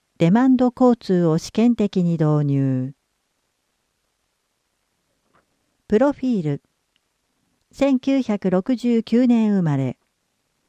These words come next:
神奈川大学法学部卒。区議二期。足立区ラグビーフットボール協会会員。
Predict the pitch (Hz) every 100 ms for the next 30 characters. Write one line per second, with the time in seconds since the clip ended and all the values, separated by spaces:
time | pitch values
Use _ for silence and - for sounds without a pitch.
0 | _ _ _ - 240 277 269 269 269 262
1 | 202 190 175 175 240 247 240 220 151 147
2 | - 135 - - _ _ _ _ _ _
3 | _ _ _ _ - 269 170 156 170 -
4 | 139 123 _ _ _ _ _ _ _ _
5 | _ _ _ _ _ _ 185 254 269 -
6 | - 180 170 _ 220 254 254 202 196 185
7 | - 180 - 269 254 254 247 240 247 220
8 | - 151 147 - 143 151 143 135 131